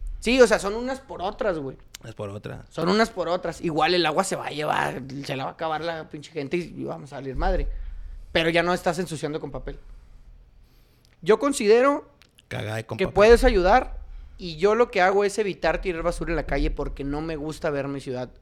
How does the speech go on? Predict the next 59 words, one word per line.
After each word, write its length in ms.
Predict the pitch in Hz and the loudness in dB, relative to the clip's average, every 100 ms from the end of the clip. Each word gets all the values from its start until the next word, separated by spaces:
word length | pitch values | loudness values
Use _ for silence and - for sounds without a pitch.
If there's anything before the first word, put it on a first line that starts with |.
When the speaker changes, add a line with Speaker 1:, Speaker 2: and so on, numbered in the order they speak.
| - | -18
Speaker 1:
sucia, 380 | - 180 165 | -12 -8 -8
güey. 160 | 131 - - - - - - | -10 -8 -6 -6 -6 -10 -6
No 340 | 208 233 233 | 0 2 2
para 220 | 262 254 | 2 2
que 100 | 247 | 0
no 380 | 175 165 160 165 | -4 -4 -4 -4
se 100 | 170 | -2
vaya 220 | 180 175 175 | 2 2 2
al 100 | 160 | 0
mar 440 | 151 151 165 165 | 0 0 0 0
y 40 | 160 | -2
los 220 | 147 139 | -6 -8
osos 180 | 139 170 | -10 -8
marinos 380 | 170 143 143 | -8 -8 -10
se 100 | 160 | -8
mueran 640 | 143 131 147 156 147 147 143 | -8 -6 -6 -6 -6 -6 -6
y 160 | 131 - - - - | -10 -12 -20 -20 -8
las 160 | 156 147 | -8 -4
focas 340 | 156 - 170 | -4 -2 -4
Speaker 2:
Sí, 200 | 165 160 | 4 6
Speaker 1:
los 100 | 220 | 6
Speaker 2:
porque 240 | 214 196 175 | 6 4 4
no 80 | |
se 100 | 165 | 6
ve 60 | 208 | 6
Speaker 1:
popotes. 140 | 208 - | 6 6
Speaker 2:
chida 160 | 214 | 6
una 120 | 220 | 6
ciudad 240 | 214 175 180 | 2 0 0
sucia, 340 | - 185 214 202 | -2 -2 0 0
güey. 300 | 202 196 160 | 0 0 2
Speaker 1:
A 40 | |
mí 120 | 180 | 2
no 80 | 247 | 2
me 80 | 302 | 2
gusta 200 | 302 302 | 0 -2
una 80 | 302 | 0
ciudad 160 | 262 240 | 2 2
sucia, 240 | 311 175 | 2 2
Speaker 2:
Las 80 | 170 | 4
Speaker 1:
güey. 120 | 233 | 6
Speaker 2:
ciudades 200 | 175 214 | 6 6
del 100 | 233 | 4
centro 300 | - 185 220 | 2 2 4
del 80 | 240 | 4
país, 400 | 220 147 180 233 | 4 2 2 0
güey, 180 | 226 220 | 4 4
del 120 | 190 | 4
sur 100 | 185 | 2
del 140 | 196 - | 0 0
país, 220 | 170 190 | 2 0
están 240 | 196 202 | 0 0
bien 160 | 196 214 | 2 2
bonitas 280 | 220 214 240 | 2 0 -2
porque 100 | 208 | -4
están 220 | 175 170 | -4 -4
bien 180 | 202 208 | -2 -2
limpias, 440 | 202 233 226 233 | -2 -4 -4 -4
güey. 260 | 214 220 190 | -4 -6 -6